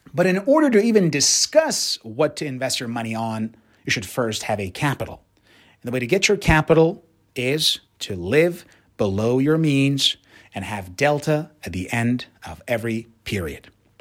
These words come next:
Of course, once you do all these things, you don't have to live paycheck to paycheck like most millennials, as was announced recently on Bloomberg.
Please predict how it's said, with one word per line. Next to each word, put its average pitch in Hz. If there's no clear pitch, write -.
Of -
course, -
once 151
you 160
do 165
all 170
these 170
things, 220
you 143
don't 175
have 160
to 151
live 127
paycheck -
to 90
paycheck -
like 104
most 156
millennials, 131
as 151
was 160
announced 120
recently 110
on 107
Bloomberg. 143